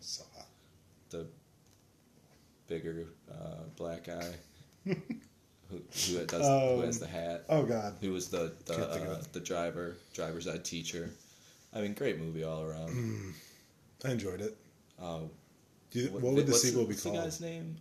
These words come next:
Speaker 2: Uh, oh, no, Vincent Raines. That was their brothers. But I'm thinking of the guy who made the coffins with the
Speaker 1: Oh, fuck! Um, now I'd have to look that up.
Speaker 2: Yeah.
Speaker 1: Yeah,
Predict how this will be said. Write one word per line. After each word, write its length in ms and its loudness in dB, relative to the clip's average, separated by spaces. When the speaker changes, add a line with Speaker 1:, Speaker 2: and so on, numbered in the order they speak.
Speaker 2:
Uh, 220 -8
oh, 60 -10
no, 280 -6
Vincent 440 -6
Raines. 540 -4
That 180 -2
was 160 -4
their 100 -2
brothers. 540 -2
But 140 -2
I'm 80 0
thinking 260 -2
of 80 0
the 60 -2
guy 280 4
who 60 0
made 260 -2
the 60 -8
coffins 720 -4
with 140 -8
the 200 0
Speaker 1:
Oh, 340 4
fuck! 420 -4
Um, 500 -2
now 160 -6
I'd 60 -2
have 140 -4
to 80 -8
look 160 -8
that 120 -6
up. 300 -8
Speaker 2:
Yeah. 280 -6
Speaker 1:
Yeah, 320 -10